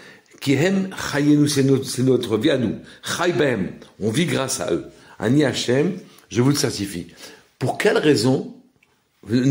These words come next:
faut-il faire une telle différence entre ce que font les goyim et ce que nous faisons nous ? Pas tout est à rejeter chez les goyim a priori,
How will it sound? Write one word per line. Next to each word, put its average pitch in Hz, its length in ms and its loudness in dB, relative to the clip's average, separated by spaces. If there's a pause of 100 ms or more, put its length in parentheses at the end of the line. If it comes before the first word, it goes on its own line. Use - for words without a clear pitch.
(180)
faut-il 127 480 0
faire 127 280 0
une 113 120 0
telle 139 180 -2
différence 123 720 -2 (340)
entre 123 360 0
ce - 120 -2
que 143 120 2
font 139 180 -4
les 117 120 2
goyim 110 340 0
et 117 60 4
ce 117 80 -6
que 120 80 0
nous 113 100 2
faisons 104 240 0
nous ? 90 240 -4 (320)
Pas 101 100 -4
tout 147 300 -6
est 107 100 -4
à 92 80 -2
rejeter 104 320 -2
chez 101 140 -4
les 104 80 0
goyim 107 300 0
a 90 60 0
priori, 156 640 2